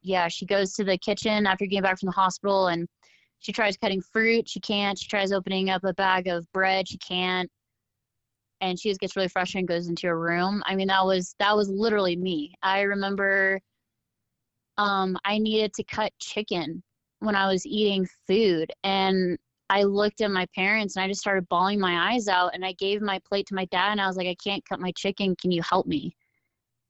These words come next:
And it, uh, you know, it was just, it was hard. I mean, there's even still days where it is still hard, um,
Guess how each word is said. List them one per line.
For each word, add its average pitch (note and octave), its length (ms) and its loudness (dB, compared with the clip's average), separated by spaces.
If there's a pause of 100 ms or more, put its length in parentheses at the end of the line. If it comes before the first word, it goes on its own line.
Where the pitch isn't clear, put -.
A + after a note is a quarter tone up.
(380)
And G3 640 2 (1040)
it, G#3+ 260 2 (320)
uh, - 80 -2 (140)
you A3 120 2
know, G#3+ 200 4
it - 20 4
was A3 120 2
just, - 300 -4 (540)
it F#3+ 60 4
was G3 180 2
hard. F3+ 720 2 (120)
I G3+ 80 -2
mean, G#3+ 240 0
there's A3 200 0
even A#3 140 0
still G#3+ 160 -2
days F#3+ 360 0
where F#3+ 100 0
it F3+ 100 -2
is F#3 180 -4
still F#3 240 0
hard, F3 300 0 (640)
um, F3 560 0